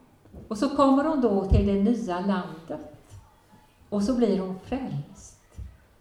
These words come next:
Och när Vilhelm Moberg beskriver den upprättelse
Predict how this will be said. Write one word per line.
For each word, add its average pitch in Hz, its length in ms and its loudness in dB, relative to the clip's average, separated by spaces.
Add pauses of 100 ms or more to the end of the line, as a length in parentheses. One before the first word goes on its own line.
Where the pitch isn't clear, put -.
(160)
Och 202 140 0
när 214 160 4
Vilhelm 214 380 2
Moberg 254 440 0
beskriver 165 840 -6 (580)
den 190 300 -4
upprättelse 202 1120 -6